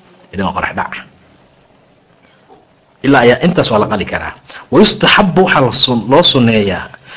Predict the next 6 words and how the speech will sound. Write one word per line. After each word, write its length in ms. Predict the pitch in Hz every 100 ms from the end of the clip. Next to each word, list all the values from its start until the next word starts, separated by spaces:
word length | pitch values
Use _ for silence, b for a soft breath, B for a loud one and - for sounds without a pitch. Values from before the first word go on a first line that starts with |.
| B _
cinda 360 | 156 208 190 156
adhabxi, 840 | 151 139 156 - - - 139 87 - -
gowraca 440 | 117 147 180 131 -
agtiisa 340 | - 135 131
qofka 300 | 135 165 -
qalaya, 480 | 135 - 135 110 92